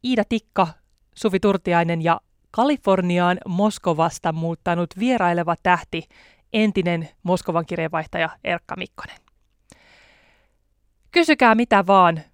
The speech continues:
mikä maailmassa tällä hetkellä kiinnostaa,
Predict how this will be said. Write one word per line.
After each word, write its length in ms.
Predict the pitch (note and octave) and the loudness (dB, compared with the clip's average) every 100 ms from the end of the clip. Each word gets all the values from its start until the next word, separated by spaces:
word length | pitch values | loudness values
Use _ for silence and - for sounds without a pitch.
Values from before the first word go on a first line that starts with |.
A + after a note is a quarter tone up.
| - | -6
mikä 260 | G#3+ G#3+ | -2 2
maailmassa 560 | F#3 F#3+ F#3 E3+ E3+ F#3 | 2 4 2 2 -2 -4
tällä 340 | - F#3+ F#3 | 0 2 2
hetkellä 520 | F3 D#3 - E3+ F3 - _ _ _ _ _ - | 0 -6 -6 -2 -2 -4 _ _ _ _ _ -4
kiinnostaa, 640 | B3+ B3 G3+ F#3 - F3+ | 0 2 2 0 0 -2